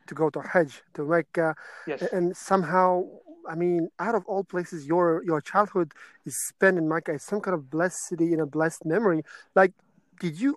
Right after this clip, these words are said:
Speaker 1: like, growing up, did you feel that, did you feel that attachment, anything else? Or you were just,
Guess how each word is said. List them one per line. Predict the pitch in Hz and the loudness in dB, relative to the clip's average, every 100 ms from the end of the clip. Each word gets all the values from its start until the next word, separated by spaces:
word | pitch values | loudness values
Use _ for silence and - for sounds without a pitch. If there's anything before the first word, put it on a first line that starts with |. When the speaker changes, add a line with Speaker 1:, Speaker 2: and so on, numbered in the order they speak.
| - | 0
Speaker 1:
like, | 190 180 | 4 4
growing | 170 240 226 | 4 4 4
up, | 170 | 2
did | 180 | 2
you | 202 | 0
feel | - 196 202 | 2 4 6
that, | 202 - _ _ - _ _ _ _ _ | 6 4 _ _ -20 _ _ _ _ _
did | 160 151 | -16 -10
you | 185 | -6
feel | - 190 | 2 4
that | 185 175 - | 6 4 0
attachment, | 156 - 165 - 214 208 - | -8 -2 -2 0 2 2 4
anything | 185 220 233 240 | 0 0 -2 0
else? | 185 240 302 | 2 2 2
Or | 226 | 2
you | 220 | 4
were | 233 | 2
just, | 220 214 | 0 -4